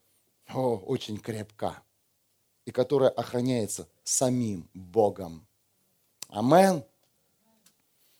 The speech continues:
Так и, возможно, в твои люди, которые покушались на то, что ты любишь, а ты любишь уже ходить в церковь, ты любишь служить лю-, людям, ты любишь свидетельствовать о Христе, о радостной вести, ой,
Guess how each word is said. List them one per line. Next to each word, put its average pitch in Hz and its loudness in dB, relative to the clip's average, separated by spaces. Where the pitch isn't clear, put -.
Так 226 0
и, 220 4
возможно, 208 6
в - -4
твои 196 8
люди, 185 4
которые 170 4
покушались 180 6
на 170 4
то, 202 6
что 190 -2
ты 196 -2
любишь, 165 0
а 156 6
ты 185 0
любишь 175 -2
уже 160 0
ходить 175 -2
в - -6
церковь, 165 4
ты 180 -2
любишь 185 -2
служить 185 -4
лю-, 160 -4
людям, 175 4
ты 202 4
любишь 208 2
свидетельствовать 196 4
о 190 8
Христе, 190 4
о 170 12
радостной 202 12
вести, 214 6
ой, 220 12